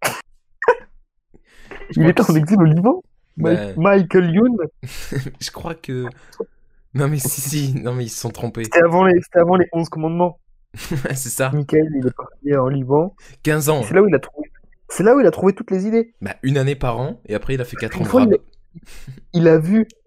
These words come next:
Speaker 2: il a vu, euh, quatre, cinq talibans qui se mettaient, euh, en slip, tu vois.
Speaker 1: Hmm.
Speaker 2: Et ils se balançaient des pierres. Et celui qui balançait les pierres, il ressemblait à Djibril Cissé. Et là, il a eu une idée, il s'est dit, tiens,
Speaker 1: On va
Speaker 2: si on se
Speaker 1: faire
Speaker 2: prenait
Speaker 1: tirer
Speaker 2: des
Speaker 1: des
Speaker 2: coups de franc par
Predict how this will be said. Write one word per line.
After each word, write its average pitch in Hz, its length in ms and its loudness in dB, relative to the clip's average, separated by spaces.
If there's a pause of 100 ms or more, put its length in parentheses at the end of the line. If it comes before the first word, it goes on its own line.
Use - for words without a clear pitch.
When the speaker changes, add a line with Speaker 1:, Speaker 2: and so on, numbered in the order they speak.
(140)
Speaker 2:
il 156 160 2
a 156 60 8
vu, 180 180 0
euh, 156 280 6
quatre, 147 220 -4
cinq 202 280 -8
talibans 170 460 -2 (680)
qui 160 120 -2
se - 140 -8
mettaient, 170 460 4
euh, 160 300 8
en 151 80 4
slip, 240 340 -2
tu - 80 -6
vois. 165 240 4 (260)
Speaker 1:
Hmm. 107 200 -6 (380)
Speaker 2:
Et 160 40 0
ils 160 60 -2
se 147 40 -2
balançaient 185 340 0
des 165 100 4
pierres. - 380 0 (120)
Et 165 80 0
celui 214 240 -4
qui - 120 -10
balançait 190 300 0
les 190 80 0
pierres, 254 200 0
il 190 60 -4
ressemblait 202 320 0
à 180 100 2
Djibril 185 340 -2
Cissé. 247 540 -6
Et 214 60 -2
là, 202 100 6
il 190 140 2
a 143 40 6
eu 147 80 2
une 156 100 -2
idée, 151 220 0
il 214 80 -2
s'est 147 80 -4
dit, 143 140 -8
tiens, 196 220 -2 (720)
Speaker 1:
On - 40 -14
va 123 60 -14
Speaker 2:
si - 100 -6
on 190 40 -2
se - 40 -4
Speaker 1:
faire 113 80 -10
Speaker 2:
prenait 190 160 2
Speaker 1:
tirer 156 100 2
Speaker 2:
des 113 60 -4
Speaker 1:
des - 40 -8
Speaker 2:
coups 165 140 -8
de - 40 -14
franc 196 160 -2
par 151 140 0